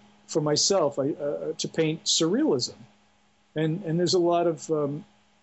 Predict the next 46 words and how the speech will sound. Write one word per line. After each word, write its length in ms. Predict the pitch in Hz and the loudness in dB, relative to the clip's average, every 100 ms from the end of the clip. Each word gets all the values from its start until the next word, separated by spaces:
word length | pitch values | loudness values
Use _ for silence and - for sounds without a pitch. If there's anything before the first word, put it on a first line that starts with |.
| _ | _
there's 140 | 180 175 | -2 2
a 40 | |
lot 160 | 185 202 | 2 2
of 80 | 165 | 0
absurdity 760 | 156 - 160 147 139 - 147 | 0 2 2 0 -2 0 0
in 120 | 139 | 0
that. 320 | 156 202 127 - | 0 -2 -2 0
So 380 | 175 165 170 - _ _ _ | 2 2 0 -4 _ _ _
it's 160 | - - | -4 0
also 320 | 208 180 165 | 0 2 2
a 40 | 143 | 2
graphic 460 | 151 170 185 151 | 2 0 0 -4
thing 320 | - 147 131 | 0 -2 0
with 160 | 127 117 | -4 -4
me, 100 | 120 107 | -8 -6
not 160 | 139 135 | -6 -2
just 320 | 147 135 - | 0 0 0
in, 280 | 131 123 131 | -2 -2 -4
in 140 | 139 123 | -4 -2
the 80 | 127 | 0
movies. 420 | 143 175 123 - | 0 0 0 0
And 100 | 156 | 2
I 60 | |
think, 320 | 170 202 196 - - - _ _ _ - | 2 2 0 -6 -20 -20 _ _ _ -2
as 100 | 196 | 2
much 180 | 247 | 2
as 100 | 226 | 4
I 60 | 233 | 4
love 160 | 214 175 | 4 2
horror 240 | 190 247 | 2 2
movies, 260 | 185 156 160 | 2 0 0
I 80 | 190 | 0
think 180 | 247 | -2
the 80 | 214 | -2
absurdity 500 | 175 - 151 151 156 | 0 2 0 0 0
is 160 | 160 147 | -2 -2
m-, 140 | 160 165 | -8 -6
maybe 300 | 151 170 170 | -2 0 2
even 280 | 160 147 131 - | 0 -2 -6 -8
the 60 | 156 | -4
most 260 | 156 156 170 | -2 0 -2
important 400 | 131 160 175 135 | 0 0 0 -2
thing 180 | 127 117 | -4 -2
to 100 | 117 | -4
me 260 | 117 | -4
in, 60 | 107 | -6